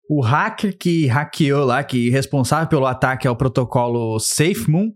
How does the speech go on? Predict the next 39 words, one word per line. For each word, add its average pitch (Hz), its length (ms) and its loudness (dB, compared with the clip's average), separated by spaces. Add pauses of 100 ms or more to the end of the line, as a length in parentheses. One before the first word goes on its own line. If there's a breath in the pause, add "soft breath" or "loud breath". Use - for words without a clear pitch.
concordou 165 720 0
em 170 80 0
devolver 143 440 2
oitenta 139 500 0
por - 180 -2
cento 120 380 0
dos 123 220 -2
fundos 117 340 -2
roubados. 104 800 -2 (160)
Então, 127 120 -4
após 135 360 0
ter 147 100 0
sido 135 380 0
contatado 127 560 0
por 131 120 -2
membros 131 640 0
da 120 120 2
equipe 113 240 -4
do 113 100 -4
projeto 135 640 0
e 156 60 0
da 127 100 0
empresa 117 560 0 (140)
de 107 160 0
audi-, 110 340 -2
de 123 160 2
auditoria 113 480 2
Certic, 156 640 0 (260)
a 120 140 -4
Certic 113 400 -4
novamente 107 520 0
aqui, 98 280 -6 (200)
ele 127 320 0
devolveu 156 500 2
oitenta 143 340 0
por 170 200 -2
cento 131 360 0
dos 156 220 -2
fundos, 127 340 0